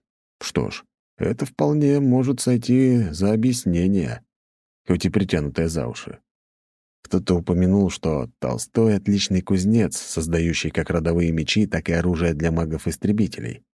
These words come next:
И делалось оно из пород и материалов, добытых из этого пояса.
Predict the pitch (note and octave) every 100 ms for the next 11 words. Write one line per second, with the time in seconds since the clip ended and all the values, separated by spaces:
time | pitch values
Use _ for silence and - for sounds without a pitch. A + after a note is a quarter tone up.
0 | _ _ _ _ _ _ - D#2+ A2 C#3+
1 | C#3 C3+ B2 A#2+ A#2 A2+ G2+ G2 - -
2 | D#2 F#2+ A2+ - - F#2 F2 - F2 A2+
3 | G2 E2+ D#2 D#2+ F#2+ F#2+ F2 E2+ F2 -
4 | F2 - A2 D2+ A#1 - G1+